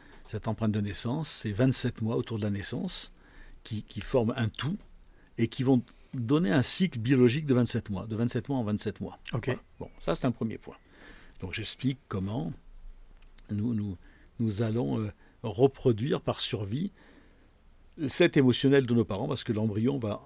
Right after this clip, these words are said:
Speaker 1: va enregistrer l'émotionnel des parents. Mais à partir de cette empreinte de naissance, donc c'était le premier livre, euh, le, j'ai, j'ai découvert ces clés de naissance. C'est-à-dire que c'est, il y a quatre dates fondatrices de cette empreinte,
Speaker 2: D'accord.
Speaker 1: hein,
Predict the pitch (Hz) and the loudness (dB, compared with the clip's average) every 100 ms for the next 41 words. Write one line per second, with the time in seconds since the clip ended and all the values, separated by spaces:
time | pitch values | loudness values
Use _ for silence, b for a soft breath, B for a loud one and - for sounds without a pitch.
0 | - 101 101 - 117 110 - 98 - 131 | -12 -8 -6 -2 -2 0 -2 -4 2 4
1 | 123 107 - 113 110 95 - - - - | 4 2 -2 0 -2 -4 -12 -20 -20 -20
2 | - - - - - - - - B B | -20 -20 -20 -20 -20 -20 -20 -20 B B
3 | B B - 139 156 185 220 202 151 139 | B B 2 4 4 4 4 4 6 4
4 | 131 120 113 107 - 220 180 101 113 123 | 4 2 2 0 -2 -2 -2 -2 -2 0
5 | 113 - 110 123 220 220 123 - 127 117 | -2 2 2 2 0 0 -2 -4 -8 -10
6 | 107 110 - b b b 101 104 123 113 | -8 -8 -10 b b b -4 0 0 2
7 | 131 127 143 - 127 202 185 170 - 175 | 0 2 0 0 2 2 2 2 4 4
8 | 135 - 101 92 - 113 107 107 85 117 | 4 2 -2 -6 -4 -4 -2 -4 -4 -6
9 | 113 104 87 156 131 104 127 - 110 98 | -6 -8 -4 0 0 0 -4 -2 -2 -2
10 | - 127 156 - 98 90 85 80 - - | -4 -4 -4 -6 -6 -6 -8 -8 -6 -8
11 | - 117 104 - 131 - 139 | -6 -4 -4 -4 -6 -6 -8